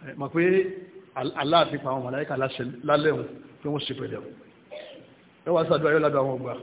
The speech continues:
Yóò lọ́kàn wọn balẹ̀. Yóò ní òun rí dùn nínú ayé òun. Nígbà tí wọn náà sọ fàyè lẹ̀, fi sùn, táwọn màláíkà fi wá ń ṣe pẹ̀lẹ́ o.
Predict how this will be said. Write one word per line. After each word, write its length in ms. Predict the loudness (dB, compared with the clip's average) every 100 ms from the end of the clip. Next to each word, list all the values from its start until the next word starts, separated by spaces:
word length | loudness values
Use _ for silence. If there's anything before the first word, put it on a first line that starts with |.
| -16 -20 _ _ _ _ _ _ _ _ -4
Yóò 60 | -2
lọ́kàn 200 | 0 2
wọn 140 | 2 2
balẹ̀. 260 | 2 0 -6 -16 -20 -20 _ _ _ _ _ _ _ _ _ _ _ 2
Yóò 120 | 6
ní 60 | 8
òun 180 | 8 8
rí 60 |
dùn 140 | 8 8
nínú 140 | 6 6
ayé 160 | 4
òun. 120 | 2 -2 -10 -14 -6
Nígbà 180 | 4 4
tí 100 | 6
wọn 160 | 4 6
náà 200 | 6 4 -6 -16 -4
sọ 60 | -2
fàyè 260 | 2 2 4
lẹ̀, 160 | 4 2 -6 -14 -20 -20 _ 0
fi 100 | 2
sùn, 240 | 2 0 -4 -6 -16 -20 -20 _
táwọn 180 | 0 2
màláíkà 300 | 2 2 0
fi 80 | 0
wá 100 | 0
ń 80 | 0
ṣe 80 | -4
pẹ̀lẹ́ 240 | -6
o. 40 | -8